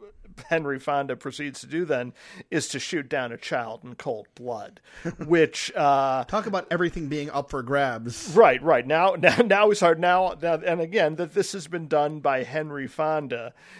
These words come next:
Speaker 1: is pretty mind-blowing. Uh, when he was interviewed, Fonda said that he initially thought he'd, uh, wear a fake beard and put on, uh, uh, brown, uh,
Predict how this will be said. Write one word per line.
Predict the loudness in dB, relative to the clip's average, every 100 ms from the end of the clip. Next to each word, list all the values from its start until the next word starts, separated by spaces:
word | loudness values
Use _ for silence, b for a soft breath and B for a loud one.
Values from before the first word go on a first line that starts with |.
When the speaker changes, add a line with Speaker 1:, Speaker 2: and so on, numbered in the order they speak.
| B -4
Speaker 1:
is | -2 -2 -6 -12 -16 _ -10
pretty | -6 -6 -6 -8 -10 -10
mind-blowing. | -6 -4 -4 -6 -6 -4 -4 -6 -12 -12
Uh, | -8 -8 -8 -12 -16 -14 -14 -14 -16 -14
when | -8 -6
he | -4
was | -6 -6
interviewed, | -8 -8 -8 -8 -6
Fonda | -4 -4 -4 -4
said | -4 -4 -4
that | -8 -12
he | -12
initially | -12 -12 -12 -12 -10
thought | -6 -6 -6
he'd, | -8 -10 -8
uh, | -6 -6 -10 B B B B -2
wear | 2 2 0
a |
fake | -6 -8 -8 -12 -10
beard | -8 -6 -6 -8
and | -10 -14
put | -8 -4
on, | -4 -4 -4 -6
uh, | -8 -8 -6 -8 -8 B B -20 -12
uh, | -8 -8
brown, | -6 -4 -2 -2 -4 -8
uh, | -8 -8 -6 -8